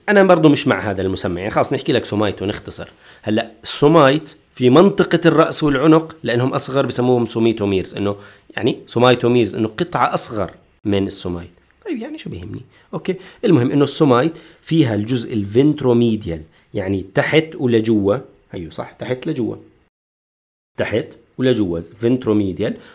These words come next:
هو السكليروتوم، فالسكليروتوم راح يعمل الفرتبرال كولوم. الدورسولاترال فيه ديرماتوم ومايوتوم، الديرماتوم تعمل طبقة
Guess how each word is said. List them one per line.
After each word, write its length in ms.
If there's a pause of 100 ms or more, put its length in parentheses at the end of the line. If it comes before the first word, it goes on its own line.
(140)
هو 120
السكليروتوم، 1000 (240)
فالسكليروتوم 720
راح 120
يعمل 300
الفرتبرال 680 (340)
كولوم. 220 (680)
الدورسولاترال 880
فيه 220
ديرماتوم 920
ومايوتوم، 680 (220)
الديرماتوم 560
تعمل 300
طبقة 340